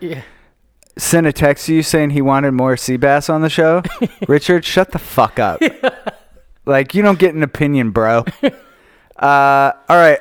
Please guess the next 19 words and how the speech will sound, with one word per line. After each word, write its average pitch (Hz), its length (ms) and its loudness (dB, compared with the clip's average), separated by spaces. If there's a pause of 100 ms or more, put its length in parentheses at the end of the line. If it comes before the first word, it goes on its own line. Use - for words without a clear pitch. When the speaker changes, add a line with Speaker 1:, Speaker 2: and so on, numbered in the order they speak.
Speaker 2:
on 156 80 -2
this 185 180 0
episode, 185 480 2
we 151 160 -2
are 156 140 -2
gonna 151 220 -2
do 139 280 0
our 113 300 0 (140)
top - 500 -2
five 120 340 0
favorite 117 500 -2
Metallica 107 560 -6
songs. 143 400 -6 (360)
Speaker 1:
Yep. 123 500 -4 (400)
Speaker 2:
We 156 400 -4
are 139 220 2
going 147 500 -2
to 143 560 -2 (560)
discuss. - 560 -6